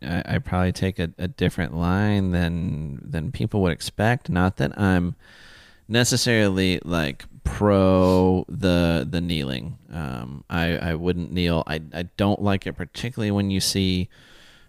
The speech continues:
um, see it in national teams, so at the Olympics or, you know, uh, the, the men's and women's soccer team. Obviously, they, they represent the country in other tournaments as well and stuff like that. But, um, you know, it's,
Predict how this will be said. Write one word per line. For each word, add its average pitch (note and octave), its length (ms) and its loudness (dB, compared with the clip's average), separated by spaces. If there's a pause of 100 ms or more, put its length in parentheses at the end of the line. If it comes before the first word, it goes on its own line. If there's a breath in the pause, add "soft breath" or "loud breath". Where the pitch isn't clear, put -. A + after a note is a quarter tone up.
um, F2 500 2
see - 220 -2
it - 80 0
in F2 280 -6
national F#2 360 2
teams, F2 320 0
so F#2 100 2
at E2 60 0
the F2 100 0
Olympics F2 540 0
or, D#2+ 260 0
you F2+ 80 -2
know, D#2+ 200 -2
uh, F2 120 -2
the, F2 260 0
the E2+ 180 -8 (100)
men's E2+ 260 -4
and D#2+ 80 -6
women's D2 300 -6
soccer D#2 240 -4
team. D2 220 -8
Obviously, D#2+ 360 -6
they, D#2+ 200 -2
they D#2+ 300 -8
represent D#2+ 360 -4
the - 80 -16
country D#2 260 -6
in C#2 80 -6
other C2 140 -6
tournaments C#2 440 -10
as - 120 -14
well C2 100 -8
and - 120 -12
stuff - 220 -10
like - 80 -20
that. - 240 -14
But, - 140 -16 (720 soft breath)
um, F2 420 4 (440)
you A#2 140 -2
know, A#2+ 400 2
it's, A2 360 0